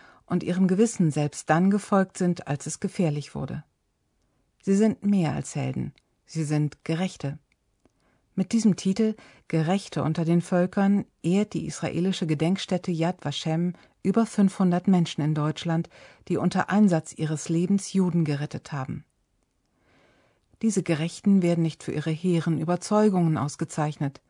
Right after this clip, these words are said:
Sie sind keine Gutmenschen. Sie haben gehandelt und Menschenleben vor der Vernichtung bewahrt.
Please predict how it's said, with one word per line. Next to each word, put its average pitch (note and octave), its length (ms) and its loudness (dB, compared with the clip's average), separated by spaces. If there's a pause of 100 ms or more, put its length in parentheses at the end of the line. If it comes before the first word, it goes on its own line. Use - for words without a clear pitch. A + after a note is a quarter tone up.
(280)
Sie - 140 -6
sind A3+ 300 4
keine D3 260 -2
Gutmenschen. C#3 680 -6 (920)
Sie E3 200 -4
haben F3+ 260 2
gehandelt F3 640 2 (300)
und F3+ 180 2
Menschenleben F#3+ 800 6
vor F3+ 280 0
der F3+ 120 0
Vernichtung E3+ 520 2
bewahrt. D#3 500 -2